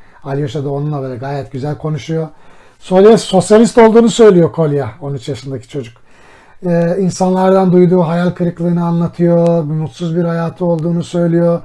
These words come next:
Geldiği evin fakirliğinden iğrenen doktor ayrılırken umursamaz tavsiyeler verince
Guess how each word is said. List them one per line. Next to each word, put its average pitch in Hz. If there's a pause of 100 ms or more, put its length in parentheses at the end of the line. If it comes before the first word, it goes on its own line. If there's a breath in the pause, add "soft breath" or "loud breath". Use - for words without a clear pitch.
(340 soft breath)
Geldiği 151
evin 170
fakirliğinden 170
iğrenen 165
doktor 185
ayrılırken 160
umursamaz 160
tavsiyeler 147
verince 165